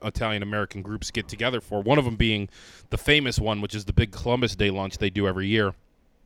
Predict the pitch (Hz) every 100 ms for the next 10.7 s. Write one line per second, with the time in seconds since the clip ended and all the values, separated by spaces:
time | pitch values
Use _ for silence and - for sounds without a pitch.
0 | _ _ - - - - - 107 98 104
1 | - 98 131 120 107 98 90 - 113 113
2 | 117 113 151 151 120 - 127 113 110 117
3 | 117 110 117 - 110 87 104 101 - 135
4 | 117 107 98 101 101 - 98 90 - 127
5 | 160 107 98 90 - 104 98 104 101 -
6 | - - - - 135 139 139 139 143 151
7 | 151 127 135 185 - - 113 120 120 117
8 | 120 156 143 131 104 113 135 117 123 160
9 | 82 92 110 104 113 110 123 127 139 156
10 | - 135 143 165 139 104